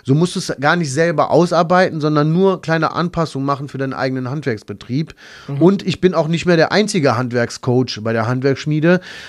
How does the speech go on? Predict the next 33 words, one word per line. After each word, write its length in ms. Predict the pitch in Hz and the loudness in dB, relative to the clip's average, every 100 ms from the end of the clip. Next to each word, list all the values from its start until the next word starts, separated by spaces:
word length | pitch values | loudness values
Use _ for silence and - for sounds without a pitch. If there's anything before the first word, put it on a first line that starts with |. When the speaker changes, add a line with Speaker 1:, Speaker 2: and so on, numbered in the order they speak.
| - | -4
Speaker 1:
sondern 340 | 135 139 143 | 0 2 0
wir 220 | - 131 135 | 0 2 4
haben 220 | 160 156 | 2 2
die 80 | 143 | 2
letzten 340 | 160 - 180 | 2 0 -4
vier 160 | - 175 | -2 2
Jahre 640 | 165 160 151 165 165 - - - _ | 4 4 4 2 0 -4 -20 -20 _
vier 560 | - - 180 208 208 - | -18 -4 2 4 4 -2
Handwerkscoaches, 1500 | - 175 185 - 185 190 - - - 185 202 - 226 - - _ - - - _ | -4 -4 -2 2 2 2 -6 -6 2 2 2 0 -2 -2 -12 _ -20 -20 -20 _
die 240 | 151 147 135 | -4 -2 0
bei 120 | 139 | 2
mir 220 | 147 196 | 4 4
im 120 | 190 190 | 2 -2
Coaching 500 | - 180 180 208 190 | 4 4 4 -2 2
waren, 340 | 196 226 208 | 2 2 0
das 200 | 147 143 | -2 0
Ganze 320 | 165 165 156 | 0 0 -2
selber 420 | 131 156 233 202 123 | -2 2 2 2 0
gemeistert 580 | 120 120 117 117 117 | -2 -2 -4 -4 -4
haben, 280 | 131 135 147 | 0 0 0
habe 160 | 160 160 | -2 -2
ich 80 | 139 | -2
jetzt 180 | 160 160 | -4 -2
in 100 | 180 | -4
meiner 320 | 170 160 160 | -2 0 -2
Handwerksschmiede 580 | 143 156 147 - 156 143 | -2 -4 -6 -4 -4 -2
auch 100 | 127 | -4
Speaker 2:
Krass. 100 | 135 | -6
Speaker 1:
implementiert. 720 | 143 135 127 123 190 107 - - | -4 -2 -2 -2 0 -2 -2 -12
Speaker 2:
Mhm. 240 | 151 143 151 | -12 -10 -8
Speaker 1:
Ja, 100 | - | -2
das 200 | 120 131 | 0 2
heißt, 320 | 151 147 - | 2 2 0